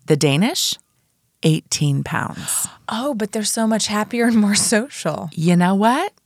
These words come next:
Speaker 2: And
Speaker 1: They
Speaker 2: they have
Speaker 1: onto
Speaker 2: great,
Speaker 1: something.
Speaker 2: and they have great healthcare.
Speaker 1: They're second only to the Finnish, but they're about to take over. And it's not all sweets. The longer it takes a dish to cook, the more hyggelig or hygge-like it is.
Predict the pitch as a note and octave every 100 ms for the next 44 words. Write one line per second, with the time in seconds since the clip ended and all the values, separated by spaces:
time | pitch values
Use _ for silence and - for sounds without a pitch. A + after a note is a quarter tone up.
0 | _ F3+ F3 G3+ A3 A3 F#3+ A3+ B3+ C4
1 | - - A3+ B3 C4+ B3 A#3+ A3+ G#3 F#3+
2 | F3 D#3+ D#3 - - F3+ F3+ - A#3 A#3+
3 | A3+ E3 F3 G3 - D3 C#3 D3 F3+ C#4+
4 | - - - F3+ D#3+ D3+ D3 - - C#3+
5 | - B2 - - G3 G#3 - B3 C#4+ -
6 | G#3 G#3 G3+ - G#3 - - - - -
7 | - D3+ D3+ D3 F#3 A3+ - G3+ F3 D#3
8 | C#3+ C#3+ - D3 - D3+ E3+ - _ D#3
9 | D#3 D3 C#3+ - E3 D3+ C#3 C3 C3 E3+
10 | - - C#3+ - C3+ C3+ A2+ - - -
11 | - - A3 F#3 - -